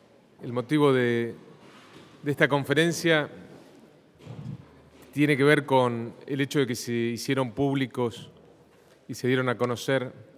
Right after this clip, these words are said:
los resultados del escrutinio definitivo.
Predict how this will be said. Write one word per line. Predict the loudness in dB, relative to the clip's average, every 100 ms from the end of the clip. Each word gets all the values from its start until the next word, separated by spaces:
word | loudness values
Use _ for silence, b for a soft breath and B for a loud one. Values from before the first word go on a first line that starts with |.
| -16
los | -12 -8
resultados | -8 -10 -4 0 2 0 -4 -16 B B B B B _
del | -6 -4
escrutinio | -6 -2 0 2
definitivo. | 0 -2 -6 -2 0 0 -4